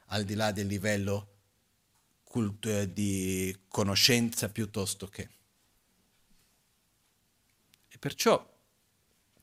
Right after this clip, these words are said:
io ritengo che questa è una delle cose di cui veramente, veramente dobbiamo stare attenti.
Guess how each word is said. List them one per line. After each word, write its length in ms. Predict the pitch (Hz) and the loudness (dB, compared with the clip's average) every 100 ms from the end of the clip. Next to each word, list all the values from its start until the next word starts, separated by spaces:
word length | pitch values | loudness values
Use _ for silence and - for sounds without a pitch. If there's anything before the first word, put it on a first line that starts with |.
| - | -10
io 180 | - 143 | 4 6
ritengo 400 | 117 - 156 117 | 8 6 4 4
che 140 | - - | 0 -2
questa 300 | 160 - 127 | 0 0 -2
è 20 | |
una 140 | 147 | 0
delle 200 | 127 113 | 0 -2
cose 260 | 107 156 131 | -4 -6 -6
di 120 | 110 | -8
cui 260 | - 151 107 _ _ _ _ _ | -6 -8 -8 _ _ _ _ _
veramente, 920 | 110 117 156 160 208 175 117 - 117 - | -12 -6 -4 -2 -2 -2 -4 -6 -10 -8
veramente 680 | 120 135 139 151 143 - 123 | -2 -2 0 0 -2 -2 -2
dobbiamo 480 | 120 107 127 123 117 | 0 0 0 0 -2
stare 380 | - 107 95 | -4 -4 -4
attenti. 440 | 95 - 85 - | -6 -8 -14 -16